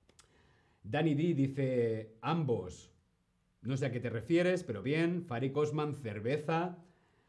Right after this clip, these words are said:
Veo que la cerveza es una de las bebidas favoritas de casi todo el mundo.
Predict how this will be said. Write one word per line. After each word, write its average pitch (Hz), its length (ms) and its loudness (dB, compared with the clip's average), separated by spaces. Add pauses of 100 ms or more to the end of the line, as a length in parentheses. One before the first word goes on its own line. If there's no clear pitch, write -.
(140)
Veo 170 280 2
que 160 60 4
la 131 100 2
cerveza 151 440 2
es 151 140 -2
una 123 140 -2
de 113 80 -2
las 107 180 -2
bebidas 131 600 0
favoritas 127 640 -2
de 117 100 -4
casi 101 240 -8
todo 127 460 -2
el 117 160 -2
mundo. 95 560 -4